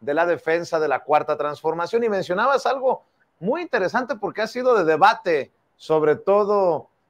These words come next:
en los equipos de los, eh, aspirantes y la aspirante, entre los seguidores, simpatizantes y sobre todo en redes sociales. Los medios que no comulgan con la Cuarta Transformación,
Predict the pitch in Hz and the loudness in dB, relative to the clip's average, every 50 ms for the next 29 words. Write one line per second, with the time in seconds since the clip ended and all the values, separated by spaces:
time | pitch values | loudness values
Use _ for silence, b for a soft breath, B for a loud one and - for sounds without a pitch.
0 | _ _ - 147 151 147 147 147 147 147 143 135 - - - - 135 123 - _ | _ _ -8 -6 -6 -4 -4 -2 -2 -2 -2 -4 -6 -12 -10 -10 -10 -10 -10 _
1 | - 165 202 214 214 214 - 185 190 185 175 147 135 151 147 139 139 139 135 127 | -6 -4 -4 -4 -4 -4 -4 -2 0 0 0 0 0 0 0 0 0 -2 -4 -4
2 | 127 - - 120 123 117 113 117 131 135 - - _ - 120 131 147 165 190 196 | -6 -10 -10 -10 -8 -8 -6 -6 -6 -6 -6 -8 _ -12 -2 2 4 4 4 4
3 | 190 190 - 175 - - 139 131 127 117 - _ _ 120 139 151 170 190 196 190 | 2 -2 -6 -8 -6 -6 -6 -6 -6 -6 -8 _ _ -2 2 4 4 4 4 0
4 | 185 - - 175 175 175 165 - _ _ _ _ _ _ 135 151 160 156 151 - | -4 -4 -2 0 0 0 -2 -4 _ _ _ _ _ _ 0 0 0 0 -2 -2
5 | - 156 156 151 151 139 - 151 143 131 131 135 139 127 175 202 208 202 196 190 | -2 0 0 0 0 0 0 -2 -2 -2 -2 -4 0 4 4 6 6 6 4 2
6 | 185 - - 147 143 - - 143 135 - - 131 - - 180 180 196 202 185 - | 0 -4 -8 -10 -8 -2 0 0 0 -2 -6 -12 -2 2 2 4 4 2 0 -2
7 | 208 196 185 196 - - 160 139 - 160 147 147 143 - 180 190 185 175 160 170 | -2 -2 -2 -4 -10 -12 -12 -4 -2 0 0 0 0 2 2 2 2 4 4 4
8 | 185 185 165 - 151 139 - - 151 151 151 143 131 - - _ _ _ _ _ | 4 4 2 0 -2 -8 -2 0 2 2 2 0 -4 -8 -12 _ _ _ _ _
9 | _ _ - 156 185 202 185 190 185 214 240 262 277 262 285 269 254 - - 214 | _ _ 0 2 4 4 2 2 0 0 2 2 2 2 2 0 0 0 0 0
10 | 196 226 269 240 - 269 240 247 269 302 294 262 254 220 - 208 196 185 175 175 | 0 0 0 0 -2 -2 -2 -2 -4 -2 -2 0 -2 0 0 -2 0 0 -2 0
11 | - 214 220 214 226 220 208 196 180 180 - 175 170 170 160 - - 208 226 240 | 0 0 0 0 -2 -2 -2 -4 -4 -2 -4 -2 -2 -2 -4 -2 -2 -2 -2 -2
12 | 226 226 | -4 -8